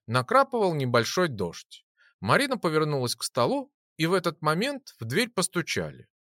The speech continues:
Марина удивлённо взглянула на часы. В такое время не бывало посетителей, и с утра все сотрудники занимались своими делами. «Войдите!» крикнула она,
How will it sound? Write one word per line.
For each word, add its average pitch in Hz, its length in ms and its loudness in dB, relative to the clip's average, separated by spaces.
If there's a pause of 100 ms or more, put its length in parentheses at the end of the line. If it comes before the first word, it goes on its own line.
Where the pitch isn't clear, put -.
Марина 151 460 0
удивлённо 135 500 2
взглянула 143 500 2
на 151 120 0
часы. - 500 -6 (360)
В - 80 -20
такое 117 380 2
время 160 560 0
не 131 160 -2
бывало 143 400 4
посетителей, 95 880 -6 (400)
и 120 100 -6
с 117 120 0
утра 190 280 2
все 151 200 -2
сотрудники 180 680 -4
занимались 127 600 -2
своими 175 360 0
делами. 123 540 0 (420)
«Войдите!» 233 720 2 (320)
крикнула 143 560 0
она, 190 240 0